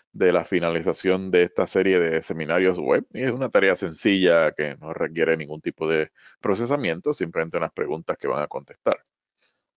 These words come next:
Eh, van a recibir entonces un certificado de finalización de este seminario web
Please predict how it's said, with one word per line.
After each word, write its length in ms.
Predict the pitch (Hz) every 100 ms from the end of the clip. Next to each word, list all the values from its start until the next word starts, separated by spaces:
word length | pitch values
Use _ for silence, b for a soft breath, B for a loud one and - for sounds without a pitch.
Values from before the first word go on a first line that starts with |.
| _ _ _
Eh, 400 | 101 98 90 85 85 80 _ _
van 240 | 120 117 123
a 100 | 135
recibir 460 | 143 139 139 135 135
entonces 520 | 135 120 117 156 147
un 100 | 113
certificado 680 | 110 101 104 107 104 98 98
de 100 | 95
finalización 800 | 107 98 98 92 92 - 101 98
de 80 | 98
este 200 | - 107
seminario 560 | 110 107 104 107 135
web 300 | 135 90 190